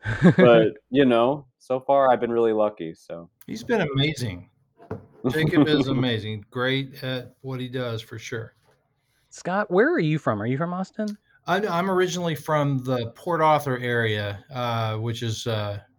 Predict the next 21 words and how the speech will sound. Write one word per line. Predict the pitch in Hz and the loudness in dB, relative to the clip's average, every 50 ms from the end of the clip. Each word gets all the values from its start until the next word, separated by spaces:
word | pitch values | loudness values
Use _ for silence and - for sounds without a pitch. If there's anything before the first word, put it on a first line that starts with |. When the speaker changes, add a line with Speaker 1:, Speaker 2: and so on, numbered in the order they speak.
| _ _ - | _ _ -6
Speaker 3:
I'm | 131 127 | -6 -2
from | 131 165 156 139 | -2 0 0 2
a | 131 | 2
little | 127 139 165 185 185 | 2 2 2 0 0
town | 185 190 175 170 165 | 0 0 0 2 2
called | - 165 151 131 | 2 0 0 0
Groves, | 127 139 139 135 123 113 113 117 127 131 - - - | 0 0 2 2 2 0 -2 -4 -6 -10 -14 -16 -16
which | 131 131 127 123 123 - - | -12 -12 -12 -10 -12 -14 -14
is | 123 123 120 120 113 117 110 - | -10 -8 -8 -6 -6 -8 -8 -6
a | |
Speaker 1:
Okay. | 95 | -6
Speaker 3:
suburb | 95 104 160 156 143 139 139 135 135 127 123 | -6 -2 -2 -2 0 0 0 0 -2 -2 -4
of | 120 120 113 117 | -6 -6 -8 -10
Port | _ _ 135 117 110 127 | _ _ -6 -4 0 2
Arthur, | 147 170 180 175 170 170 156 151 143 | 2 2 2 0 -2 -2 0 0 0
which | 135 127 123 - | 0 -2 -4 -6
is | 123 113 | -6 -6
a | 113 | -6
suburb | 110 - 147 131 113 120 117 113 | -4 -4 -4 -4 -2 -4 -6 -6
of | 113 104 - | -8 -10 -4
Beaumont, | - 165 165 165 156 143 139 139 135 131 262 | 0 2 2 2 2 0 0 0 -2 -2 -4